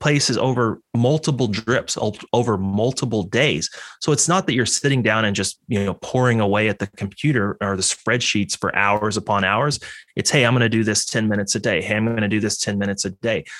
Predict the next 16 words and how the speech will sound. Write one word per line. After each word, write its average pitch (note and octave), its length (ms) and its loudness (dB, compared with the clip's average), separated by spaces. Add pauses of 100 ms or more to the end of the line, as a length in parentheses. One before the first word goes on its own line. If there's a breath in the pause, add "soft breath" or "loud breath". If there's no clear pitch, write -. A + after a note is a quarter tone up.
(140 loud breath)
Over C#3 240 4
time, F3+ 440 2
you A2 140 2
get B2 360 0
it A2+ 240 -2
done. A2+ 500 -2
So - 120 -4
you G2 120 0
take B2+ 280 -2
all B2 160 2
the G#2 80 -2
steps - 500 0
to A2 100 -2
get G2+ 160 0
it B1+ 160 -4
done. A#2 320 0